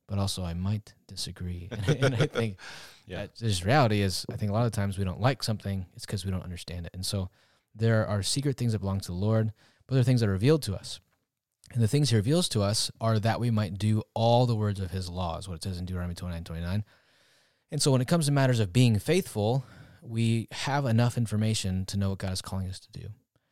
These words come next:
Speaker 1: And the things which he's kept to himself, uh, are not required for us to know, for us to do what he's called us to do.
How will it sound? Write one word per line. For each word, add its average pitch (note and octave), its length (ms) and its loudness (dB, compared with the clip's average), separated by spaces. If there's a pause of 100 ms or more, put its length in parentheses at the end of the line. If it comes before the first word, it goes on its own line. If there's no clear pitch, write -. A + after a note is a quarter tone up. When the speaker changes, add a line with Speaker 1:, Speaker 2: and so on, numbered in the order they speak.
(400)
Speaker 1:
And F#2+ 480 0 (240)
the G2+ 140 -6
things A#2 260 2
which A2 160 -2
he's G#2 180 -2
kept - 220 -6
to G2 80 -4
himself, G#2+ 800 0 (520)
uh, F#2 240 -6 (260)
are G#2 140 -4
not G#2 200 0
required G#2+ 400 -2
for - 80 -6
us F#2+ 100 -4
to - 80 -6
know, F#2+ 340 0 (320)
for G#2 80 -12
us G2 80 -8
to F2 60 -10
do F#2+ 80 -6
what F2+ 80 -6
he's F2+ 120 -6
called E2+ 240 -8
us F2 160 -10
to F#2 100 -12
do. F2 220 -10